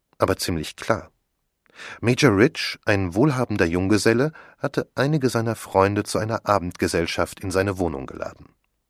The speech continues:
Diese Freunde waren Mister und Misses Clayton,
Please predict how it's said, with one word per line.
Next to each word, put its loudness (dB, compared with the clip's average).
Diese -2
Freunde 2
waren 2
Mister -4
und -14
Misses -6
Clayton, -2